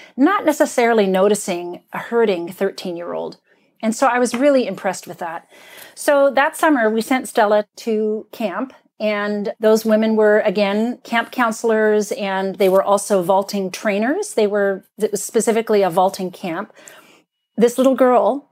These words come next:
with cerebral palsy was also there. And my daughter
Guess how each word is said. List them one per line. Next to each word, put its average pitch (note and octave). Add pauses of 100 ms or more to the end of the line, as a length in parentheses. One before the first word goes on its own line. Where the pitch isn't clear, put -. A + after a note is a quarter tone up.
(120)
with A3
cerebral A3+
palsy E4+
was F#3
also F3
there. D#3+ (140)
And G#3+
my A3
daughter A#3